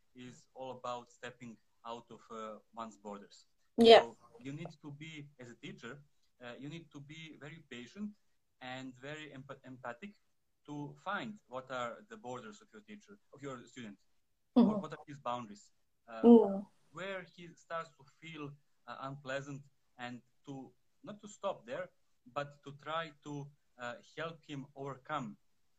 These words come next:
Speaker 1: to step, uh, behind those borders and boundaries in order to grow.
Speaker 2: Mm. Otherwise,
Speaker 1: Yeah.
Speaker 2: people just stay the same.
Speaker 1: Yeah, yeah. So, uh, in, uh, because, uh, this can be something, you know, like, uh,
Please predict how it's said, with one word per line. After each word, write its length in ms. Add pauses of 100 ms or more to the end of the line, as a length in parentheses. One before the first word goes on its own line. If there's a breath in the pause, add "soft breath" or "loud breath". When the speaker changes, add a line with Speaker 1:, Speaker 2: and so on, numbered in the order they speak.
Speaker 1:
to 80
step, 380 (500)
uh, 260 (100)
behind 560
those 240
borders 480
and 120
boundaries 440 (220)
in 120
order 260
to 100
grow. 280 (400)
Speaker 2:
Mm. 500 (480)
Otherwise, 420
Speaker 1:
Yeah. 40
Speaker 2:
people 220
just 340 (240)
stay 220
the 100
same. 380 (580)
Speaker 1:
Yeah, 200 (140)
yeah. 280
So, 340 (240)
uh, 180
in, 180
uh, 220
because, 440 (320)
uh, 60 (180)
this 160
can 120
be 100
something, 360
you 80
know, 140
like, 340
uh, 380